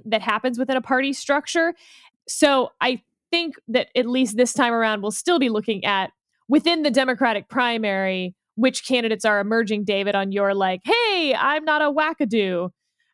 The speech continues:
Um, I, so I don't think what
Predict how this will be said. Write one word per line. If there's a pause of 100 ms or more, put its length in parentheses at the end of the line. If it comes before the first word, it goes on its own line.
(140)
Um, (440)
I, (120)
so
I
don't
think
what